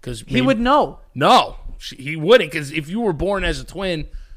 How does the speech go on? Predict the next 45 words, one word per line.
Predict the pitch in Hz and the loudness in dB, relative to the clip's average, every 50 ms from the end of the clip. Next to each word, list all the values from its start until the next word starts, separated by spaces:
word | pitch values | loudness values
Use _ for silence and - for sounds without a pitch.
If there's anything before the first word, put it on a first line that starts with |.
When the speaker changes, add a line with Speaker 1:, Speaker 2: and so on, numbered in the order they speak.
| - - | -10 -6
Speaker 1:
the | - | -4
only | 160 170 170 | -4 -2 -2
reason | 170 175 170 151 160 160 160 | -2 -2 -2 -4 -4 -4 -4
you | 156 156 | -2 -2
would | 147 143 | -2 -2
know | 143 160 165 160 | 0 0 0 2
you | 151 151 151 147 | 0 0 -2 -2
were | 147 147 139 131 | 0 0 0 0
a | 117 | -2
twin | - - - 196 214 190 165 147 143 | -6 -10 -8 -4 -2 -2 -2 -4 -4
is | - 131 131 127 - 135 | -8 -8 -10 -10 -10 -12
you | 139 139 131 120 | -10 -10 -8 -8
grow | 113 127 131 131 127 127 | -6 -4 -2 0 2 2
up | 127 135 135 131 | 2 2 0 0
and | 127 131 | -4 -4
like, | 131 127 131 - | -4 -4 0 2
"Oh, | 120 220 147 110 - | 4 4 4 2 -2
that's | 110 104 107 - 131 | -8 -12 -12 -10 -10
my | 123 120 | -10 -10
twin." | 120 - - 151 175 147 - - - - - - _ _ - _ _ _ _ - - | -10 -10 -10 -8 -8 -8 -10 -12 -18 -20 -20 -20 _ _ -20 _ _ _ _ -18 -10
Probably | - 139 123 117 117 117 113 113 | -6 -6 -6 -4 -6 -6 -6 -4
died. | - - 127 131 117 95 80 - - - - _ _ _ _ _ _ _ _ _ - - - _ _ _ _ _ _ _ _ _ - _ _ _ _ _ _ _ _ - - - _ | -2 0 0 0 -2 -4 -6 -10 -16 -20 -20 _ _ _ _ _ _ _ _ _ -20 -20 -20 _ _ _ _ _ _ _ _ _ -20 _ _ _ _ _ _ _ _ -20 -20 -20 _
Speaker 2:
And | - 156 | -12 -10
then | 143 147 156 | -10 -10 -10
she | - 147 | -12 -14
put | 147 - 165 | -12 -10 -8
him | 151 156 | -8 -6
in | 160 151 | -8 -8
the | 135 | -10
freezer? | - - - - 139 135 131 131 165 170 180 | -12 -16 -18 -16 -14 -14 -12 -12 -12 -10 -2
Speaker 1:
Yeah, | - 143 151 156 135 110 | 2 4 4 4 4 2
and | 113 113 | -2 -4
just | 113 123 - - | -6 -8 -8 -10
reported | 120 - - 143 151 143 135 127 120 | -12 -10 -4 -2 0 0 0 -2 -4
one | 117 120 131 147 156 156 147 | -6 -4 -4 -2 -2 -2 -2
baby | 143 135 135 127 120 123 | -2 -2 -2 -2 -2 -2
alive. | 120 117 120 135 135 110 - - - - - - - - - - - - - - - - - - - - | 0 2 4 4 2 2 0 -4 -16 -18 -20 -20 -20 -20 -20 -20 -20 -20 -20 -20 -20 -20 -20 -20 -14 -8
Speaker 2:
They | 160 170 180 | -6 -6 -4
would, | 170 175 180 202 - - | -2 0 0 0 2 2
they | 175 175 180 | 2 2 0
would | 185 190 | 0 0
ask | 185 214 220 226 220 202 - - | 0 2 2 2 2 0 -4 -6
questions | - - 240 254 240 - - 185 156 139 135 | 0 2 4 4 2 0 -8 -10 -10 -10 -8
about | 151 151 143 139 139 - | -6 -6 -6 -6 -6 -8
that. | 143 139 131 135 - - | -8 -8 -8 -10 -12 -18